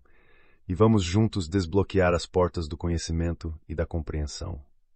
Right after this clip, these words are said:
Imagine que você está em um mar revolto. As ondas batem contra você, jogando-o para todos os lados.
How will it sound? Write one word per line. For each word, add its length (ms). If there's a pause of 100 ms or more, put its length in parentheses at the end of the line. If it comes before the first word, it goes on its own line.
(920)
Imagine 460
que 100
você 240
está 260
em 80
um 60
mar 220
revolto. 600 (480)
As 160
ondas 240
batem 380
contra 320
você, 460 (240)
jogando-o 460
para 180
todos 340
os 120
lados. 520